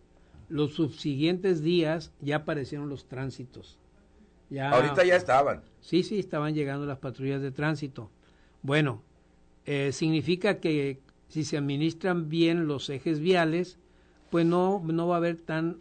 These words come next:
Speaker 1: alto es-, estancadero. Pero por solo acumulación de autos que van a circular,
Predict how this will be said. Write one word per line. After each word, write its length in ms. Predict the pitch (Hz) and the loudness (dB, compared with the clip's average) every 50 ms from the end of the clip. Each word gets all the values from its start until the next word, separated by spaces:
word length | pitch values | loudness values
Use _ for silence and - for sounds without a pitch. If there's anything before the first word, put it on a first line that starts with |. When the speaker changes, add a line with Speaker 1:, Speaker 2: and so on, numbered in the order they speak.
| - _ _ | -16 _ _
Speaker 1:
alto 320 | - 151 151 151 156 170 | -4 -2 -2 -2 -2 -4
es-, 120 | 151 135 - | -6 -6 -6
estancadero. 880 | - 147 139 131 - - 139 131 131 - 147 151 165 180 170 151 117 - - _ _ _ _ _ _ - - | -6 -6 -6 -6 -6 -8 -10 -8 -6 -4 0 2 2 2 2 0 -2 -6 -12 _ _ _ _ _ _ -4 2
Pero 360 | - 190 208 214 226 220 - - - | 6 6 8 8 6 4 2 0 2
por 400 | - 190 180 170 160 143 - - - _ _ _ _ _ _ _ | 4 6 6 6 6 4 0 -6 -14 _ _ _ _ _ _ _
solo 840 | - - - 185 185 185 190 190 190 190 190 185 175 170 151 - - - - | -16 -2 2 4 6 8 8 8 6 6 6 4 4 2 0 -6 -12 -18 -10
acumulación 840 | - 160 139 - - 175 165 160 160 151 143 135 - 165 170 180 180 | -8 -8 -2 0 2 2 4 4 4 2 2 0 0 0 0 2 2
de 100 | 175 165 | 4 4
autos 420 | 160 170 180 170 156 - 175 - | 4 4 4 2 0 -4 -6 -6
que 120 | - - 135 | -4 -6 -4
van 180 | 135 143 160 | -2 -2 -2
a 80 | 170 160 | -2 -2
circular, 680 | - 170 151 151 - 165 143 143 147 151 160 175 170 | -2 -4 -6 -4 -2 -2 0 2 2 2 0 0 -4